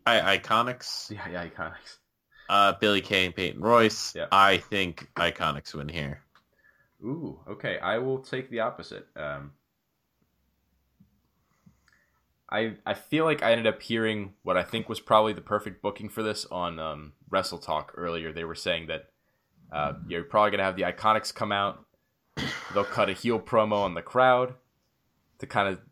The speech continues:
Speaker 2: you know, it's like, first, you know, people like, "Oh, we're, hey, we're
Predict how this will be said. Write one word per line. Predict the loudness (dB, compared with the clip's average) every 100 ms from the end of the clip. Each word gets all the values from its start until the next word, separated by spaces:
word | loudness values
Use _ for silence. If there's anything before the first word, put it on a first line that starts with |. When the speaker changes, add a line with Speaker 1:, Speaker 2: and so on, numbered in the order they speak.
| -2
Speaker 2:
you | 0
know, |
it's | 0
like, | -4 -6
first, | 0 2 2 -6 _
you | -2
know, | 0
people | 0 -2 0
like, | 2
"Oh, | 4 4
we're, | 2 0 -2
hey, | -2 0
we're | 0